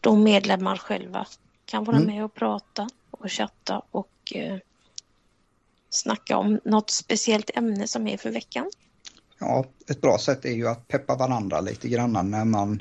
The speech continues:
Speaker 2: jobbar med att försöka gå ner lite i vikt och framförallt kanske hålla den vikten som man har lyckats,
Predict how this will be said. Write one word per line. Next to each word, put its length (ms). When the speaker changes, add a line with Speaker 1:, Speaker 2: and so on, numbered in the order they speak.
Speaker 2:
jobbar 580
med 320
att 300
försöka 580
gå 140
ner 200
lite 280
i 40
vikt 360
och 140
framförallt 600
kanske 320
hålla 340
den 260
vikten 440
som 240
man 160
har 140
lyckats, 720